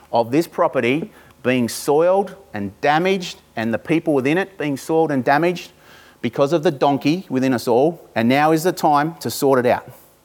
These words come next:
<clears throat> The next bit of the gospel says, "Fallen, fallen is Babylon the Great,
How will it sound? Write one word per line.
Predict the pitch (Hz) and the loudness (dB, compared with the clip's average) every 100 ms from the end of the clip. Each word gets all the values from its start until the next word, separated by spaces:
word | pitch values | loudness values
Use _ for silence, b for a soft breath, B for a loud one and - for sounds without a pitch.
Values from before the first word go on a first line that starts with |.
| _ b b b b b b b b b b b _ _ _ | _ b b b b b b b b b b b _ _ _
<clears throat> | - - - - B B B B B _ _ _ _ _ _ _ _ _ _ _ | -4 0 -2 -2 B B B B B _ _ _ _ _ _ _ _ _ _ _
The | 110 | -2
next | 123 180 - | 0 0 -2
bit | 139 131 | 0 2
of | 113 107 | 2 0
the | 104 | 0
gospel | 113 113 - 110 | 0 0 -4 -4
says, | - 117 143 151 B B B | 0 0 0 -4 B B B
"Fallen, | - 160 170 175 180 | -4 0 2 2 0
fallen | 175 - 156 143 143 | -2 -2 0 2 0
is | 131 117 | -2 -8
Babylon | 104 135 143 139 135 131 | -4 0 0 2 2 0
the | |
Great, | 117 107 110 90 | -2 0 0 -2